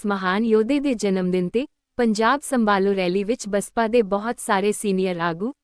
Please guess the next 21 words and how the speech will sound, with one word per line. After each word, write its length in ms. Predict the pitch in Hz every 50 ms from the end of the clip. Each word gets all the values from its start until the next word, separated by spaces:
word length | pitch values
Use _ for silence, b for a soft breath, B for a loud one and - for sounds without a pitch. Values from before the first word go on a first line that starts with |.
| _ _
ਸਾਹਿਬ 380 | - - 269 247 240 247 311 330
ਸ਼੍ਰੀ 240 | - - - 262 247
ਕਾਂਸ਼ੀ 440 | 233 - 196 180 180 - - 240 220
ਰਾਮ 260 | 202 185 180 190 196
ਜੀ 140 | 185 190 196
ਨੂੰ 140 | 214 277 311
ਸ਼ਰਧਾ 420 | - - 254 214 196 185 202 196
ਦੇ 120 | 185 226 240
ਫੁੱਲ 280 | - - 220 202 185 185
ਭੇਟ 180 | - 202 185 175 -
ਕਰਨਗੇ। 500 | - 190 185 180 180 180 175 175 165 160 - _ _ _ _ _ _ _ _ _ _ _ _ _ 262
ਇਸ 220 | 269 262 - -
ਮੌਕੇ 340 | 226 214 196 - - - 208
ਉਨ੍ਹਾਂ 280 | 208 208 202 208 208
ਨਾਲ 280 | 190 185 180 196 233 254 -
ਪੰਚ 260 | 262 254 240 220 - -
ਹੈਪੀ 280 | 196 185 175 - 226 220
ਸਿੰਘ, 260 | - - 214 233 285 - _ _ _
ਪੰਚ 260 | - 277 294 294 - 262
ਨੀਲਮ 380 | 233 226 208 208 208 202 196
ਰਾਣੀ, 320 | 190 175 170 175 190 262